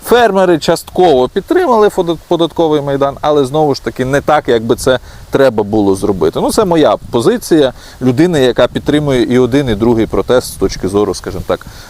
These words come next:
логіки того, що має відбуватися. Зараз в масштабах нашої держави відбувається руйнування всього.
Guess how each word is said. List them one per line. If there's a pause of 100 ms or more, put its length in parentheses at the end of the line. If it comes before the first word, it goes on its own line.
логіки
того,
що
має
відбуватися. (340)
Зараз
в
масштабах
нашої
держави
відбувається
руйнування
всього.